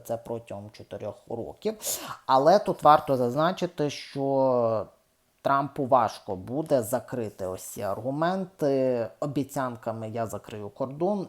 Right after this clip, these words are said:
і проведу найбільшу операцію з депортації нелегальних мігрантів». Тобто потрібно буде ще якісь додаткові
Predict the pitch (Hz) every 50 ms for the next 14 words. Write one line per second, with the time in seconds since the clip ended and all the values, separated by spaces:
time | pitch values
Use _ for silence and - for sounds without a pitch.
0 | - - 135 143 156 160 156 160 - 123 113 104 113 110 101 113 - 135 135 139
1 | 151 156 156 156 - - - - - - - - - - - _ _ _ - 165
2 | 170 165 143 131 175 160 - - - 131 123 120 - 143 139 143 151 196 220 -
3 | - - 170 156 139 123 127 123 - 127 - - - 127 127 143 143 - - 160
4 | 135 131 117 104 98 90 110 113 110 110 104 101 107 113 - - 127 123 110 110
5 | - 87 85 - - - - 85 - - - - - - 107 98 90 82 - _
6 | _ - 98 - - - - 147 151 151 139 127 113 101 101 113 117 127 123 -
7 | 107 104 101 - - - - - - - - 117 117 120 127 120 110 104 - -
8 | - 120 117 113 - - - - - 120 127 117 117 110 - - - - 113 104
9 | 90 107 110